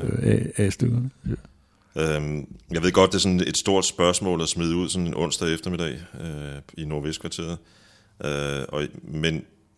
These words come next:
Speaker 2: du har jo i, i flere senere sange beskæftiget dig lidt med,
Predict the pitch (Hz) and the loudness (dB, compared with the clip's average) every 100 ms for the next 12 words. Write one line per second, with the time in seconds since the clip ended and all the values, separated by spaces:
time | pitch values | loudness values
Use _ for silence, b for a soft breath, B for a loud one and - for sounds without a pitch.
0 | - _ _ _ _ 156 160 _ _ _ | -20 _ _ _ _ _ -20 _ _ _
1 | _ - - 180 _ 87 87 85 78 78 | _ -20 -20 -20 _ 0 2 4 4 0
2 | 73 76 65 - 87 104 - - 87 85 | -2 -6 -8 0 2 4 2 4 4 4
3 | 104 87 80 73 80 87 - 90 90 95 | 4 4 4 2 0 -4 2 2 2 0
4 | 78 71 78 80 76 | 0 -2 -2 0 -2